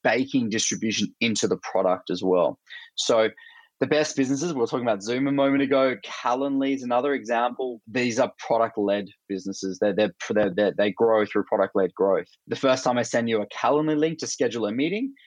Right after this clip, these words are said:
you on the other side, never seen it before,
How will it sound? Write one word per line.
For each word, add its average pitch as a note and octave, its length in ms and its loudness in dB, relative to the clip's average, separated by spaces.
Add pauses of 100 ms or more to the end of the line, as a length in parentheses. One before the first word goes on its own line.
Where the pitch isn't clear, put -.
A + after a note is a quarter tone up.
(140)
you A2+ 380 0
on A2+ 200 0
the A#2 80 2
other D3 180 4
side, D#3 400 2 (120)
never A2+ 200 -10
seen D#3+ 240 -6
it D#3+ 80 -6
before, E3 400 -2